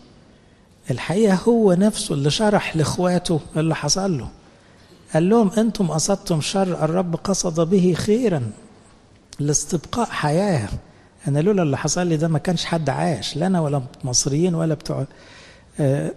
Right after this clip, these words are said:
فلسطين اللي زيكم، لاستبقاء حياة. "أنت يعني كنت فاهم؟" قال: "طبعًا فاهم. ما أنا عندي إيمان، فمتأكد إنه مش بيلخبط، أنا متأكد إنه بيتصرف صح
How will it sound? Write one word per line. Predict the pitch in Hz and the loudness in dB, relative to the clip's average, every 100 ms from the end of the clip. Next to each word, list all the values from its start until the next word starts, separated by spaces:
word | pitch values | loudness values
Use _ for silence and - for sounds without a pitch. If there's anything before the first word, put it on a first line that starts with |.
| - - - | -12 -20 -8
فلسطين | - 127 - 175 160 | -2 0 0 2 2
اللي | 135 | 2
زيكم، | 127 139 170 175 170 156 - - | 2 4 2 2 2 0 -2 0
لاستبقاء | 151 - 170 - 208 214 | 0 2 -2 0 -4 -2
حياة. | - 160 185 165 101 - - _ _ _ - - _ - | -4 -4 -2 -4 -6 -12 -18 _ _ _ -20 -20 _ -4
"أنت | 143 | 0
يعني | 160 175 160 | 2 2 0
كنت | - 170 143 | -2 -2 -2
فاهم؟" | - 175 165 156 | 0 2 2 2
قال: | 160 | -2
"طبعًا | 170 180 147 135 | 0 -2 -2 -6
فاهم. | 135 165 143 - - - - - - - _ - | -6 -6 -6 -8 -18 -20 -20 -20 -20 -20 _ -6
ما | 135 | 0
أنا | 135 | 2
عندي | 170 185 160 | 2 2 2
إيمان، | 151 151 156 | 0 2 2
فمتأكد | 139 147 143 156 160 185 - 147 | 2 2 2 0 -2 -4 0 2
إنه | 143 147 | 2 4
مش | 143 123 | 2 2
بيلخبط، | 135 156 - 131 104 - - - | 2 2 0 -4 -6 -6 -10 -6
أنا | 139 | -4
متأكد | 139 139 143 202 208 170 | -2 -2 -2 -4 -2 0
إنه | 151 139 | 2 2
بيتصرف | 127 123 185 180 127 | 0 0 -2 -2 -4
صح | - 185 - - | -2 -2 -6 -12